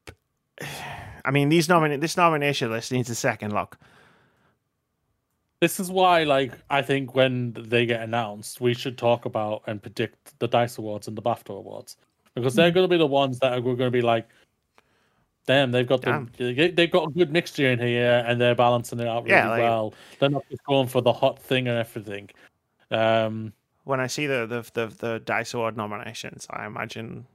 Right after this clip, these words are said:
Speaker 1: I'll be less like, "Oh, they, they clearly have just decided to, like, what are the five most popular games that I can think of?" Like, okay, I guess the cars in Forza Horizon sound really nice, but,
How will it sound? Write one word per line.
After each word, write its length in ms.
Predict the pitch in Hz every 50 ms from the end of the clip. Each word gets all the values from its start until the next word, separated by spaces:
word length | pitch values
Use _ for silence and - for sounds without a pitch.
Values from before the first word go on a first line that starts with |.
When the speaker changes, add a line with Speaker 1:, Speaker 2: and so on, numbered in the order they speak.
| _ -
Speaker 1:
I'll 380 | - 120 120 120 120 117 120 - - _ _ _ _ _ _ _
be 120 | - 151 127
less 320 | 120 110 113 117 - -
like, 240 | 117 110 110 113 -
"Oh, 200 | - 202 196 151
they, 140 | 120 139 127
they 280 | 127 131 127 - 143 127
clearly 500 | 123 - - 143 139 131 120 123 123 104
have 220 | 120 135 120 110 -
just 240 | - 127 - - _ _ _ _
decided 500 | - 131 120 - 131 120 113 113 113 107
to, 100 | - 127
like, 220 | 110 117 110 107 - - - - - - - _ _
what 160 | - 214 202
are 40 | 147
the 60 | 117
five 420 | - - - 147 139 151 156 151 156
most 200 | 156 156 - -
popular 380 | - 143 143 - 156 151 151
games 260 | 143 131 113 104 110 117
that 100 | 117 110
I 100 | 110 117
can 100 | - 120
think 280 | - - 113 104 104 -
of?" 240 | 104 104 101 101 -
Like, 340 | 120 113 107 98 - _ _ _ _ _ _ _ _ _ _ _ _ _ _ _ _ _ _ _ _ _ _ _ _ _ _ _ _ _ _ _ -
okay, 300 | 147 147 - - 165 147
I 80 | 147 143
guess 220 | 143 147 139 -
the 80 | - -
cars 320 | - 139 131 135 135 131
in 80 | 139 127
Forza 340 | - 143 135 131 - 147 143
Horizon 540 | 139 127 120 120 120 123 120 - 139 139
sound 280 | 127 - 123 113 117 117
really 200 | 123 131 131 135
nice, 300 | 135 131 139 151 143 -
but, 300 | - 135 127 117 113 -